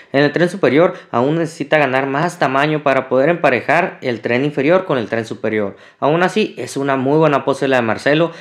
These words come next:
Se nota la calidad muscular que tiene. Y por el lado de Joan Prades vemos una de sus poses más débiles, tanto en condicionamiento como en presentación.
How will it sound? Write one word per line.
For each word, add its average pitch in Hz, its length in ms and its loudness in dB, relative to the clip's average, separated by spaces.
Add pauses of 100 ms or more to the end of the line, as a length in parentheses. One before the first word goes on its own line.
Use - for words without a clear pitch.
(120)
Se - 160 -2
nota 139 280 2
la 160 140 2
calidad 123 280 2
muscular 120 420 -2
que 127 100 -4
tiene. 165 380 -2 (220)
Y 143 100 -2
por 156 160 2
el 156 120 4
lado 175 160 6
de 190 120 0
Joan 190 160 0
Prades 185 360 -2
vemos 160 360 -2
una 165 140 -2
de 156 60 -4
sus 123 140 -14
poses 131 440 -4
más 117 340 -2
débiles, 110 480 -4 (240)
tanto 156 300 0
en 156 60 -4
condicionamiento 156 800 -2
como 139 220 -2
en 123 60 -4
presentación. 110 760 -6